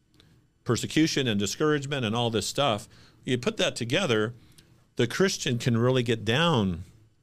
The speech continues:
sometimes. The Christian is bearing a cross. What does Jesus say in Matthew sixteen twenty-four? Um, he says,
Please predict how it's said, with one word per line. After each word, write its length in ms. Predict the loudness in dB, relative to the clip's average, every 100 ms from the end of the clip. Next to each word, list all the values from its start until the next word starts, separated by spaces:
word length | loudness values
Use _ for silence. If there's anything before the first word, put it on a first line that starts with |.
| _ _ -8
sometimes. 880 | -2 0 0 -2 -4 -8 -12 -14 -16 -20 -20 -20 _ -20 _ _ _ -10
The 80 | -2
Christian 320 | 0 0 0
is 140 | 0
bearing 320 | 2 2 2
a 60 | 0
cross. 1000 | 0 2 2 2 0 -4 -6 -8 -8 -14 -18 -20 _ _ _ _
What 120 | 2
does 260 | 2 0 -4
Jesus 440 | -4 0 2 2
say 200 | 0 2
in 100 | 2
Matthew 300 | 2 0 0
sixteen 440 | -2 -2 -2 0 0
twenty-four? 880 | -2 -2 -2 0 2 4 4 4 0 -10 -20 -20 -20 -20 -20 -6
Um, 600 | 0 2 4 2 0 -4 -16
he 220 | -4 0 0
says, 680 | 2 4 4 4 0 -8